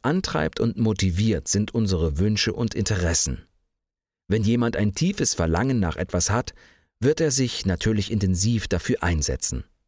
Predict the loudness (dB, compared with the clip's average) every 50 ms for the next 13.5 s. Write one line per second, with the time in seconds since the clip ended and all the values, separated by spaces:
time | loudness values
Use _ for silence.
0 | _ _ _ _ _ _ _ -2 0 2 2 2 2 0 0 -2 -4 -4 -4 0
1 | 2 2 2 2 2 0 0 0 0 0 0 0 0 0 0 0 2 0 0 -2
2 | -4 -2 -2 0 0 0 -2 -6 -6 -4 -2 0 0 0 0 -2 -4 -4 -4 -2
3 | -2 -2 -2 0 0 0 0 0 -2 0 0 0 -2 -2 -2 -2 0 0 0 0
4 | 0 -2 _ -2 0 0 0 0 0 0 0 0 0 0 0 0 -2 -2 -4 -2
5 | 0 0 0 2 2 0 0 0 -2 -6 -8 -6 -2 0 0 0 -2 -6 -12 _
6 | _ _ _ _ _ _ -2 0 0 0 0 0 0 0 0 0 0 0 2 2
7 | 2 0 -2 -4 -2 -2 -2 0 -2 -2 -4 -2 0 0 2 2 0 -2 -4 -6
8 | -8 -8 -6 -6 -4 -4 -4 -2 -2 -2 -2 -2 -2 -4 -4 -6 -8 -10 -12 -12
9 | -14 -18 -20 _ _ _ _ _ _ _ _ _ _ _ _ _ _ _ -2 0
10 | 0 2 2 0 2 2 0 0 2 2 2 2 2 2 0 0 0 0 2 2
11 | 2 0 0 0 -2 -2 0 0 0 2 2 2 0 0 0 0 -2 -4 -2 -2
12 | 0 0 0 0 0 0 0 0 0 0 -2 -2 -4 -2 0 0 0 0 0 -2
13 | -4 -4 -2 -2 -2 -2 -4 -6 -8